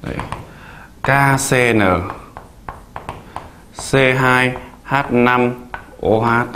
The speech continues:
Được. Hoặc là chúng ta nhìn thấy ngay hợp chất này là H C N.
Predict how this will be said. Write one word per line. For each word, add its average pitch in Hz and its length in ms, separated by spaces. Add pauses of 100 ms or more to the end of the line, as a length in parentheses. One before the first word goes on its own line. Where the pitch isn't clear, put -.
(1040)
Được. - 300 (760)
Hoặc 110 140
là 104 460 (360)
chúng 117 80
ta 127 60
nhìn 120 160
thấy 107 160
ngay 120 260
hợp 113 120
chất 127 160
này 113 100
là 95 180
H 139 300 (300)
C - 40
N. 110 240